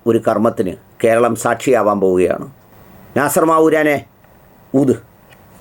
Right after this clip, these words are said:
ഉറക്കെ ഊത്. ആ മംഗളകർമ്മത്തിന് ഒരു കൊട്ടും കുരവയും ഊത്തുമൊക്കെ വളരെ അത്യാവശ്യമാണ്. ഊത്തിനെക്കുറിച്ച് ഞാനല്ല പെട്ടെന്ന് ഓർത്തത്, പ്രശാന്ത് ഗീത അപ്പുൽ എന്ന് പറയുന്ന വേറൊരു ഏത്തിസ്റ്റായ ആളാണ്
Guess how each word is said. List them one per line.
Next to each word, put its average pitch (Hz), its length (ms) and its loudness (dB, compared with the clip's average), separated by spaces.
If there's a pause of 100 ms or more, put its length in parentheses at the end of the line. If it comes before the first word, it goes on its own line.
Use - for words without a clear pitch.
ഉറക്കെ - 260 0
ഊത്. 85 220 -4 (640)
ആ 143 220 0
മംഗളകർമ്മത്തിന് 139 840 0 (680)
ഒരു 131 400 2 (140)
കൊട്ടും 147 380 0
കുരവയും 131 440 2 (340)
ഊത്തുമൊക്കെ 117 680 0 (200)
വളരെ 117 260 2
അത്യാവശ്യമാണ്. 120 680 -2 (520)
ഊത്തിനെക്കുറിച്ച് 139 800 0 (300)
ഞാനല്ല 135 420 0
പെട്ടെന്ന് 120 340 -2
ഓർത്തത്, 90 340 -2 (260)
പ്രശാന്ത് 160 460 0
ഗീത 127 300 0
അപ്പുൽ 117 560 -2 (100)
എന്ന് 117 160 2
പറയുന്ന 104 400 0 (320)
വേറൊരു 135 440 2 (120)
ഏത്തിസ്റ്റായ 127 580 2
ആളാണ് 101 400 -2